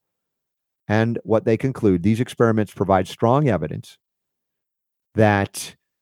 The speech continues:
um, antibiotics cause unwanted immune responses to develop via their effect on gut bacteria, but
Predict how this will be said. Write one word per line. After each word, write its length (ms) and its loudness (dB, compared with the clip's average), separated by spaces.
um, 540 -6
antibiotics 720 0
cause 440 0
unwanted 600 2
immune 440 -2
responses 640 -2
to 220 0
develop 560 0
via 420 0
their 220 2
effect 520 -2
on 180 -6
gut 180 -4
bacteria, 440 -2
but 160 -4